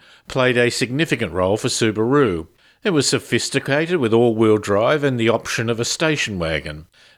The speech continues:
Now S U Vs are dominating this size of vehicle, as Subaru's own figures show. Over the past two years, Subaru has sold two thousand four hundred and forty-one Liberties,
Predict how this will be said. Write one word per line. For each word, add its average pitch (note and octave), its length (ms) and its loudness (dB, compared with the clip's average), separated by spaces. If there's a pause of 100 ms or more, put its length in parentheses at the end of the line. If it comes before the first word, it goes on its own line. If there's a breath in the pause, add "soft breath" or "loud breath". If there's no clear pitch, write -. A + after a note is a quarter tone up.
Now B2 360 0
S C#3 280 -4
U B2 100 0
Vs B2 400 2
are F#2+ 80 0
dominating F#2+ 640 -2
this F#2 160 -4
size F#2 400 0
of G2+ 100 0
vehicle, A#2 460 0 (260 soft breath)
as B2+ 120 0
Subaru's C#3+ 560 4
own C#3 160 2
figures A#2 420 -2
show. A2+ 540 -2 (340 soft breath)
Over C#3+ 140 4
the A#2 80 0
past B2 400 -2
two A#2+ 160 -2
years, A2+ 720 -4
Subaru C3 540 4
has A#2+ 140 0
sold B2+ 360 2
two C3+ 180 0
thousand A#2+ 680 0
four B2 260 0
hundred G#2 260 -2
and F#2 100 -8
forty-one A2+ 600 -2 (280 loud breath)
Liberties, C#3 600 0